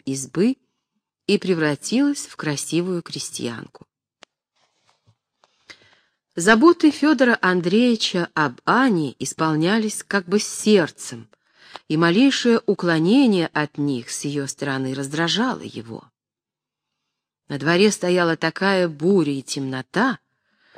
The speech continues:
что не было возможности пуститься в дорогу. Федор Андреевич после чаю приказал принести сено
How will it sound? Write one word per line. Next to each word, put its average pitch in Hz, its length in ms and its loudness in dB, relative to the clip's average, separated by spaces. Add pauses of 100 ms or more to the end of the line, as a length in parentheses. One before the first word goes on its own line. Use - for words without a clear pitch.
(120)
что - 280 0
не 185 240 4
было 247 240 2
возможности 220 720 0
пуститься 214 640 -4
в 196 80 -6
дорогу. 160 640 -2 (880)
Федор 185 300 0
Андреевич 185 560 2
после 170 320 -6
чаю 151 540 -4 (440)
приказал 160 480 0
принести 180 580 -2
сено 135 640 -2